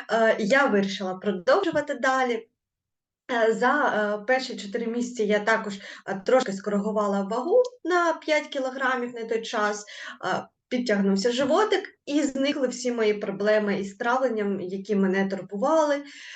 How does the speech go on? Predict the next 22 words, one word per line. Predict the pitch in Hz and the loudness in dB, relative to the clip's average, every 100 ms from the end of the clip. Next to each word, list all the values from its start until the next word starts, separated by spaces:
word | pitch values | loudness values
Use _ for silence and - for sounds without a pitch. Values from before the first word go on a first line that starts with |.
| - - 185 | -18 -10 -2
Е, | 196 190 - _ _ _ _ _ _ _ _ | 0 0 -4 _ _ _ _ _ _ _ _
чудові | - 285 262 202 190 | -2 4 4 4 0
з-, | 190 | -2
результати. | 208 214 233 247 285 311 285 | 0 0 0 0 2 2 2
Я | 226 | 0
дуже | 220 208 247 214 | 0 0 0 0
вдячна | 175 - 180 185 202 180 | -2 -4 -4 -4 -6 -6
за | 185 196 | -6 -8
це, | - 214 190 190 - - | 0 2 2 0 -10 -6
е, | 180 185 | -2 -2
своєму | 190 220 269 285 277 | 0 2 4 4 2
консультанту, | 247 247 220 226 220 214 190 165 _ | -2 -4 -2 0 0 0 -4 -6 _
компанії | 208 185 233 247 220 | -4 0 2 2 0
Herbalife, | 208 - 190 190 | -2 0 0 0
продуктам | 196 190 269 - 226 | -2 -2 -2 -2 -6
Herbalife, | 208 202 180 190 202 247 | -4 -6 -4 0 2 0
за | 190 | -2
те, | - | -8
що | 196 196 | -6 -6
отримала | 190 185 175 | -4 -4 -4
ці | 170 - | -6 -2
результати. | 208 185 170 170 285 415 415 269 | -2 -2 -6 -6 -4 -2 -2 -6